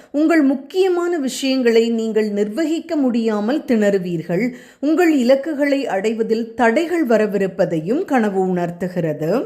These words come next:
மண்ணெண்ணெய் விளக்கை பார்ப்பது போலவோ பயன்படுத்துவது போலவோ கனவில் கண்டால், உங்கள் அன்பிற்குரியவர்களுக்காக செலவிடுவது உங்கள் பொறுப்பு என்பதை உணர்த்துகிறது.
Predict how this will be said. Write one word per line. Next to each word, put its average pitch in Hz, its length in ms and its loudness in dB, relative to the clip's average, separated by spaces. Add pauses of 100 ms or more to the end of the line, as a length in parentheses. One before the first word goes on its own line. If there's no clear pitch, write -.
(340)
மண்ணெண்ணெய் 359 600 2
விளக்கை 247 440 2 (100)
பார்ப்பது 190 540 0
போலவோ 185 500 -2 (320)
பயன்படுத்துவது 311 840 0
போலவோ 240 520 2
கனவில் 190 440 -2
கண்டால், 180 540 -2 (260)
உங்கள் 302 360 4
அன்பிற்குரியவர்களுக்காக 247 1500 0
செலவிடுவது 247 840 2
உங்கள் 254 380 -2
பொறுப்பு 302 480 -2 (100)
என்பதை 202 400 -2
உணர்த்துகிறது. 185 880 -2